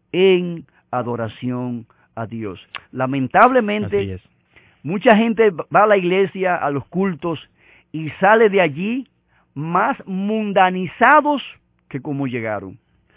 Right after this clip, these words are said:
Speaker 1: Porque la práctica que allí se celebra, el ambiente que allí hay, no es el ambiente del paraíso,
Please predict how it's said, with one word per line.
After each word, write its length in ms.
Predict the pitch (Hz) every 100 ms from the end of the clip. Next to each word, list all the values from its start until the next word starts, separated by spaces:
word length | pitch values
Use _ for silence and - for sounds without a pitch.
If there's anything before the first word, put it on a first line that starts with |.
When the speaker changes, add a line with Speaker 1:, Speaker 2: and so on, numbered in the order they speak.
| _ _
Speaker 1:
Porque 260 | 151 165 170
la 160 | 160 147
práctica 760 | - 190 247 247 220 165 165
que 100 | 139
allí 200 | 139 175
se 140 | 196 160
celebra, 480 | 151 123 113 165 - _ _ _ _ _ _ _ -
el 180 | 165
ambiente 760 | 165 156 156 180 240 285 247 190
que 100 | 165
allí 260 | 147 160
hay, 280 | 131 113 139 _ _ _ _ _ _ _ -
no 380 | 135 180 208 202
es 160 | 208
el 160 | - 160
ambiente 460 | 143 135 165 151 147
del 160 | 147
paraíso, 460 | 135 127 127 208